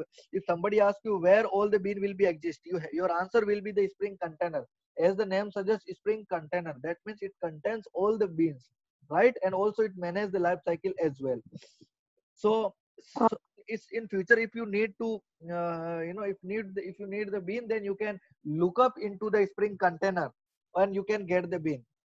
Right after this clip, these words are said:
Speaker 1: Right? So what is meaning of Spring container is the application context. There is the one get bean method of application context, and we are calling get bean of application context, and will return the, you know,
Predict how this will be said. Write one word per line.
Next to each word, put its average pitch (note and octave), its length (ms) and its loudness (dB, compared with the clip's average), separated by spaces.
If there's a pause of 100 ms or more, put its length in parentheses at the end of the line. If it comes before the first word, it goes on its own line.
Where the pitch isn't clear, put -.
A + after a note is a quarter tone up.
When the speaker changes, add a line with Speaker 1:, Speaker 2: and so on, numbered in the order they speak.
(1000)
Speaker 1:
Right? G3 300 4 (240)
So G3+ 160 0 (100)
what E3+ 260 0
is A3+ 100 -6
meaning G#3+ 240 -4
of G#3 160 0
Spring G#3+ 260 -8
container G#3+ 500 0 (120)
is F#3+ 320 4
the A3 260 6 (160)
application G3 640 -2
context. F3+ 520 0
There F#3 240 4
is G#3+ 200 -6
the G#3 120 -2
one G3+ 240 -6
get F3+ 280 -2
bean G#3 200 -4
method G3 260 -2
of F#3+ 140 2
application F#3+ 500 -4
context, F#3 460 -2 (300)
and G3 200 2
we G#3 160 4
are G3 160 4
calling F#3+ 340 -2
get F3 220 -2
bean F#3+ 180 -4
of F#3+ 120 0
application F#3+ 440 -6
context, F#3+ 420 -4
and G3 140 -8
will F#3 140 -2
return F3 400 -4
the, F#3 100 -2
you F3+ 120 -4
know, A#3 180 -10